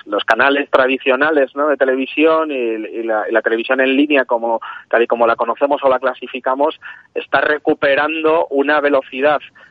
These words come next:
que, que est-, que estaba perdiendo, eh, lo cual no quiere decir que el otro consumo haya disminuido, ¿no? Antes lo que se veía es que la tendencia,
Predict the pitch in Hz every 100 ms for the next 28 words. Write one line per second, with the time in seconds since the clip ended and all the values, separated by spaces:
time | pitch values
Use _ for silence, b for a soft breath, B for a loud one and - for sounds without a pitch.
0 | - - 113 107 104 101 98 98 - 110
1 | 104 - 92 - 98 120 120 127 135 131
2 | 147 160 170 233 B B - 120 113 107
3 | 104 104 101 101 101 107 127 131 156 170
4 | 180 180 170 160 151 170 170 143 143 156
5 | 156 139 - 160 160 143 131 131 139 135
6 | 127 139 98 117 131 120 131 139 143 135
7 | 143 139 147 120 104 113 - 113 117 123
8 | 123